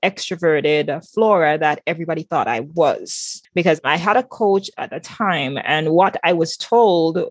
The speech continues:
was that <laughs> I had to do lives, and I had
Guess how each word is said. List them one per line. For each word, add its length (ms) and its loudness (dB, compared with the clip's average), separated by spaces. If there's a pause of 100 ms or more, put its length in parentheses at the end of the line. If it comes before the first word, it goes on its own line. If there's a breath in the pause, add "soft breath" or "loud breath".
was 260 -2
that 180 0
<laughs> 840 -6
I 80 -2
had 200 0
to 100 -2
do 360 0
lives, 720 2
and 140 -4
I 80 -4
had 300 -2